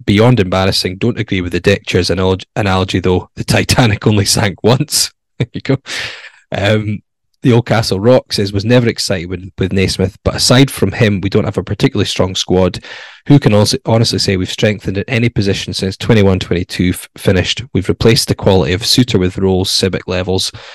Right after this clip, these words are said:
Uh, Square Sausage Ninja says, "Nothing has changed. I cannot, cannot see how the changing the job titles is going to improve performances. I think he'll be sacked by Christmas." Uh, Rogue Daddy says, "I just can't believe that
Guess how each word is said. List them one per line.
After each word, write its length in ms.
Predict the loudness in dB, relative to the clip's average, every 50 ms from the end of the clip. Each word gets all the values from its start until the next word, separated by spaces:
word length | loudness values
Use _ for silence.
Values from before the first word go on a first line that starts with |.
| -20 -20 -20 -20 -20 _ _ _ _ _ _ _ -4
Uh, 280 | 0 0 2 2 0 0
Square 380 | 0 0 0 2 4 4 4 6
Sausage 440 | 4 4 4 2 2 0 -2 -2 -2
Ninja 540 | 0 2 2 2 2 2 2 2 2 2
says, 280 | 0 -2 -4 -4 -4 -2
"Nothing 260 | 0 0 0 0 0
has 160 | -2 -4 -6
changed. 480 | -8 -6 -4 -2 -2 -2 -4 -6 -8 -8 -10
I 60 | -12
cannot, 320 | -8 -4 -2 -2 -2 -2 -4 -2
cannot 280 | 0 2 2 2 2 0
see 240 | 0 -2 -2 -2
how 120 | 0 0 -2
the 140 | -2 -2 -4 _ -6
changing 340 | -2 0 0 2 2 0 0
the 60 | -2
job 320 | -2 0 2 2 2 0 0
titles 380 | -2 -2 -2 -2 -2 -4 -6
is 100 | -8 -6
going 220 | -2 0 0 0 0
to 100 | -2 -4
improve 340 | -4 -4 -2 -2 -4 -4 -4
performances. 680 | -8 -4 0 0 2 2 2 0 -2 -4 -4 -4 -6 -6 -10 -18 -20 -14 -8 -6
I 60 | -4
think 240 | 0 0 0 0 0
he'll 100 | -2 -2
be 80 | 0 0
sacked 400 | 2 2 2 2 0 -2 -6 -8
by 120 | -8 -8 -6
Christmas." 680 | -2 0 0 2 2 2 4 4 4 4 4 2 2 0 _ -12 -20 -20 -20 -20 -20 _ _ _ _ _ _ -8
Uh, 140 | -6 -6 -4
Rogue 340 | 0 2 6 6 6 6 4 0 _
Daddy 380 | 0 2 2 4 4 4 4 2
says, 200 | 2 2 0 0
"I 60 | 0
just 220 | 2 2 0 0
can't 240 | 0 0 0 0 0
believe 340 | -2 -2 0 0 0 0 0
that 240 | -2 -2 -2 -4